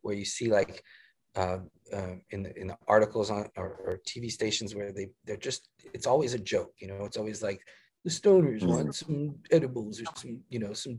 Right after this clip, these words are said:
Speaker 1: Doritos and four twenty, ha, ha, ha." And it's always, like, this, this, like, put down of, like, "The stoners, this," and the, you know, it's just always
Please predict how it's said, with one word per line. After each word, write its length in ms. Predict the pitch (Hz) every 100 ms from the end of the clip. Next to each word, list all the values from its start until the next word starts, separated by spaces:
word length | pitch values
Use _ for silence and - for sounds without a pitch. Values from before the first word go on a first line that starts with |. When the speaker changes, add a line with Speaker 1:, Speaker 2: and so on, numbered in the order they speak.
| -
Speaker 1:
Doritos 640 | 170 170 160 113 95 98
and 80 | 113 - -
four 140 | 151
twenty, 440 | 156 196 185 156
ha, 200 | 117 135 139
ha, 200 | 143 147
ha." 220 | 160 151 - - - -
And 100 | 110
it's 120 | 113
always, 340 | - 151 165 151
like, 220 | 113 -
this, 320 | 117 - - _ _ _ _ _ -
this, 360 | 117 107 - _ _ _ _ _ _ _ _ _ -
like, 220 | 110 -
put 240 | - 165
down 340 | 98 87 87 85 _ -
of, 200 | 101 95
like, 260 | 95 92 _ -
"The 60 |
stoners, 720 | - - 175 175 175 156 139 127
this," 280 | 156 131
and 100 | 139
the, 220 | 139 - 135
you 100 | 117
know, 120 | 107
it's 340 | 110 123 127
just 240 | - 151 -
always 460 | 135 160 165 165